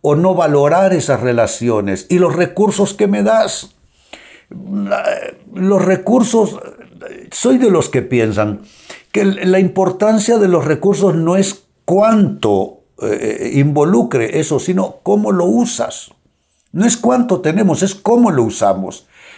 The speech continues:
Hay gente que tiene recursos suficientes y las decisiones son absurdas respecto a esos recursos. Y hay gente que tiene menos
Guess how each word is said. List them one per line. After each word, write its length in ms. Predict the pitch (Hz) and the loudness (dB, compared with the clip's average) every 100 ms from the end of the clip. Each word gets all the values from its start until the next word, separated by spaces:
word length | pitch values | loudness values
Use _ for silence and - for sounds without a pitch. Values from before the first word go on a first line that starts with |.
| _ | _
Hay 180 | - 156 | -4 0
gente 280 | 143 143 160 | 0 0 -2
que 100 | 151 | -2
tiene 280 | 143 143 147 | 0 0 2
recursos 480 | 147 143 156 151 156 | 0 0 0 0 -2
suficientes 880 | 160 151 170 165 165 180 175 - _ _ _ _ _ | -2 -2 0 0 0 0 0 -4 _ _ _ _ _
y 240 | 170 175 | 2 2
las 260 | 175 180 139 | 2 0 0
decisiones 560 | 165 170 - 185 185 - | -2 -2 0 0 0 0
son 160 | 180 | 0
absurdas 720 | 175 - 220 214 120 104 - 127 | -2 0 0 2 0 0 -4 -4
respecto 440 | 135 - 143 - | -4 -2 -2 2
a 80 | 135 | 2
esos 240 | 135 156 | 2 -2
recursos. 580 | 156 151 208 - 127 - - - - - | -2 -2 -2 -2 -8 -10 -20 -20 -20 -4
Y 140 | 175 | 2
hay 120 | 180 135 | 4 4
gente 340 | 120 120 147 | 2 0 -2
que 100 | 120 | -2
tiene 300 | 92 92 143 | -2 0 0
menos 540 | 156 131 131 123 - | 2 2 0 -4 -10